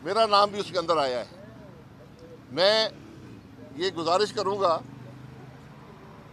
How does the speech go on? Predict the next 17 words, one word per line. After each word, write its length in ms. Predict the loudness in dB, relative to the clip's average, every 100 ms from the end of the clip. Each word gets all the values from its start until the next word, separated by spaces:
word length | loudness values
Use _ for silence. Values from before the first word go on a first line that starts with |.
| -14
कि 180 | -4 0 2 0 -6 -20 -8
तोशा 360 | 0 2 6 4
खाना 320 | 6 4 4 0
किसी 260 | -2 -10
को 180 | 0 2 2 0 -8 -20 -20 -6 0
तोहफा 260 | 4 6
नहीं 200 | 6 4
देता। 340 | -2 -4 -6 -12 -14 -20 -20 -18 -18 -18 -20 -20 -14 -4
ये 100 | -2
तहाइफ 400 | 2 4 4 4
हैं 200 | -2 -4 -8 -18 -20 -18 -18 -18 -16 -16 -16 -16 -16 -2
जो 160 | 2 4 4 0 -8 -18 -18 -18 -20 -20 -20 -20 -8
मुल्क 300 | 0 0 0
के 180 | 2 4 4 0 -16 -20 -20 -20 -20 -20 -20 -20 -20 -20 -20 -20 -20 -20 -20 -20 -20 -20 -20 -20 -20 -20 -20 -20 -16 -2
जो 160 | 2 2 2 -4 -8
ओहदेदार 540 | -2 2 6 8 8
हैं, 220 | 6 0